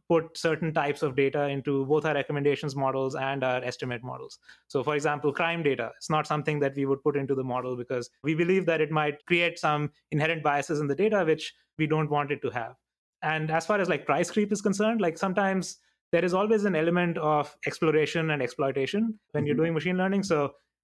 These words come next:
Speaker 1: it's possible that, I don't want to speak to what my competitors, our competitors are doing, of course, but there might be some element of, okay,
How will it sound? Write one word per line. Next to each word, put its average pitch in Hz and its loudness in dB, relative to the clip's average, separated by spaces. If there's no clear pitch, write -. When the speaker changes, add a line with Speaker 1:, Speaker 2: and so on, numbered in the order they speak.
Speaker 1:
it's - -2
possible 180 2
that, 160 2
I 147 2
don't 156 0
want 151 0
to - -10
speak 160 -2
to 151 2
what 135 0
my 127 -2
competitors, 180 0
our 139 2
competitors 190 -2
are 147 2
doing, 143 2
of - -14
course, 139 -2
but 127 -2
there 151 2
might 170 0
be 180 2
some 170 0
element 156 2
of, 143 0
okay, 151 2